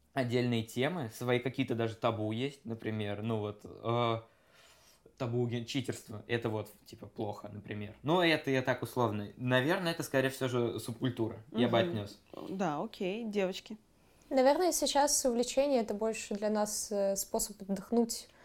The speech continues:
Speaker 3: да, как-то развеяться. Например, э, я фотографирую иногда, когда есть, э, свободное время, и это способ для меня как-то разгрузить своё эмоциональное состояние, скажем так,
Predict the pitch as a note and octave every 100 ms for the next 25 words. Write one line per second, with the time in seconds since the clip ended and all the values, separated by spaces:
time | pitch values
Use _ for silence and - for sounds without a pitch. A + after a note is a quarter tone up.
0 | - - - - G#3 G#3 G#3 - - G3
1 | G3 F#3 G3+ A3+ G3+ G3 - F#3+ F#3+ G3+
2 | G3+ A3+ A#3 A3+ A3 A3 G#3+ G#3+ G#3+ G#3+
3 | G#3+ G#3+ G#3+ - G3+ - C4+ F4 G4 F4+
4 | E4 D4+ C#4 C#4+ D4 - - - - -
5 | _ _ - A#3 A#3 A#3 - A#3 A3+ A3+
6 | A#3 A#3 A3 A#3 A3 G#3+ A3 A3 A3 G#3+
7 | A3 A#3 A#3 A3+ A3+ A3 A3 G#3 C#4 D4
8 | C#4 A#3+ A3+ G#3+ G#3 G3 G3+ G3+ - B3
9 | C4 - A3+ G3+ G#3+ A3 A3+ A3 G#3 G3+
10 | G#3 - - G#3+ A3+ G#3+ A3 G#3+ B3 -
11 | - G3+ G#3 G3 G3 G3+ G#3+ B3 B3+ A#3+
12 | A3 G#3+ G#3+ A#3 - A3 C4 D#4 A#3+ A3
13 | A3 G#3+ G#3+ G#3+ G3+ G#3